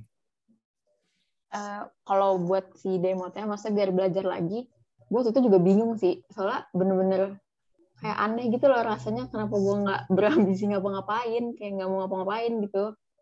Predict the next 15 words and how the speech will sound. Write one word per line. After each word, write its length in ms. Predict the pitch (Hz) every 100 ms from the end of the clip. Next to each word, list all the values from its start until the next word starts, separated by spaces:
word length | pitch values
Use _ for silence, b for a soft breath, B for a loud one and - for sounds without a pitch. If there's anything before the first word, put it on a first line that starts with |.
| _ _ _ _ -
Terus 140 | -
kayak, 360 | - 202 196 - -
maksudnya 400 | 208 220 233 277
gue 180 | 208 254
juga 160 | 262 226
nggak 240 | 226 202 196
takut 240 | 196 - 202
lihat 120 | 202
nilai 240 | 202 196 190
gue 180 | 190 190
jelek. 280 | 220 233 233 _ _ _ _ -
Kayak 240 | 214 - _ -
itu 400 | 214 277 269 277
agak 320 | - 190 180 - _ _ -
parah 240 | - 208